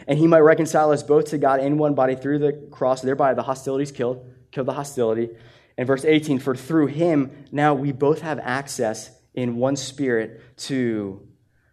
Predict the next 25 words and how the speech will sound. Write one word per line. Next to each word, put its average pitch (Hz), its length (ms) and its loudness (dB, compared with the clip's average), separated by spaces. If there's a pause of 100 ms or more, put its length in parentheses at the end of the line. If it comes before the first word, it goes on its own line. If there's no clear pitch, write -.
(300)
the - 80 -12
Father." 117 380 0
So 120 120 -6
Christian, 147 440 -2
if 123 100 -10
you're 139 100 -2
here 147 180 -6
today, 131 340 -4
you 123 240 -8
have 104 320 -10
full 135 680 -8 (540)
access 98 720 -12 (1600)
to 110 100 -10
God. 95 300 -10 (1200)
You 117 80 -14
belong. 123 380 -8 (1200)
You 123 100 -8
have 123 80 -18
peace 139 200 -12
with 131 100 -20
God. 147 260 -18 (1300)
You're 127 120 -6
near 151 160 -2
to 151 80 -6
him. 104 240 -14